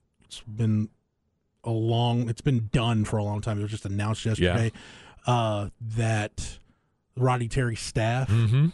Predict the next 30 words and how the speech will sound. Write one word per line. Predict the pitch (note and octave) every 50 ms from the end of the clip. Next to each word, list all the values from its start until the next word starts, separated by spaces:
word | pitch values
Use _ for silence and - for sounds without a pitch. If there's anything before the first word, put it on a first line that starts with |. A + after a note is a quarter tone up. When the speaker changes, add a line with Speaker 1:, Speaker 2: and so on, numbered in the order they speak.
| - - _
Speaker 1:
uh, | - A#2+ A2+
Speaker 2:
Has | G#2+ G#2+
been | - A2+ F#2+
Speaker 1:
Fra-, | F2 A#2 A#2 A#2 A#2
Speaker 2:
finalized. | A2+ A2+ A2
Speaker 1:
Frank | A#2+ - F#3 A3 G3+ -
Haith | - B2+ F#3 A3+ A3+ - - - - - - _ _ _ _ _ _ _ _ _ _ -
Frank | - - A#3 B3+ A#3 -
Haith's | B3+ B3+ A#3+ - -
been | E3 G#3+ A#3+ A3
on | G#3 G#3+ G#3+
the | G3
job | D3+ C3+ E3+ F3 F3 F3 D3+ C3+
since, | - D3+ C3 -
like, | G3+ D#3 D#3 - - -
the | - D3 B2 - - -
second | - - - - - G#3 G#3 G#3 - G3+ E3+
week | F3+ F#3 F#3 F3
of | D#3
April, | D3+ D#3 D3+ D3 - C#3 A#2 G2+ G#2+ G#2+ - -
but | A#2+ B2+ B2
here | C#3 D3+ D#3+
we | D#3 D3+
are | C#3 C3 - D3+
in | C3
June, | A#2 C3+ D3 C#3+ B2+
and | A#2+ G#2+
it's | F#2+ - -
finally | - B2+ B2+ A#2+ - - B2
official. | G#2+ - - C3+ C3 - - A2 A2